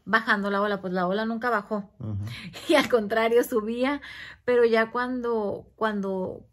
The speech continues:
Speaker 1: cuando ya estás en un problemita, así es cuando dices, "Ya, tienes que hacer todo y vamos".
Speaker 2: Ujú.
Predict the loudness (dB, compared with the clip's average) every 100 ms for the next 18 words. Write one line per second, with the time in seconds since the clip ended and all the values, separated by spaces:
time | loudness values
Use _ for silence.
0 | _ -2 0 0 -4 -4 -2 -2 -2 -6
1 | -8 -8 -8 -8 -6 -6 -4 -6 -6 -10
2 | -10 -12 -10 -8 -8 -8 -8 -4 -2 -2
3 | -6 -8 -8 -8 -8 -8 -4 -2 -2 -2
4 | -4 -6 -4 -6 -8 -16 -12 -8 -6 -8